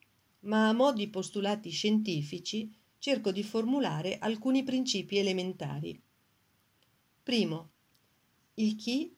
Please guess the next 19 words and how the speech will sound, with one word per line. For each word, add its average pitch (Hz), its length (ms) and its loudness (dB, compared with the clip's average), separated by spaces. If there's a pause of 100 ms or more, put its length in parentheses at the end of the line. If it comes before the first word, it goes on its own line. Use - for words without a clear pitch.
(120)
precede 214 680 2
ogni 220 340 2
fenomeno 190 600 0
vitale. 156 640 -4 (1700)
Questo 277 340 2
postulato 247 960 0
ci - 140 -2
invita 254 340 6
ad 185 80 4
accordare 202 540 2
una 196 160 2
grande 247 260 4
importanza 180 800 -2
a 185 60 -2
quell'ambito 214 600 6
oscuro, 196 520 0
invisibile, 175 720 0
ancora 185 340 0
fluttuante, 165 920 -4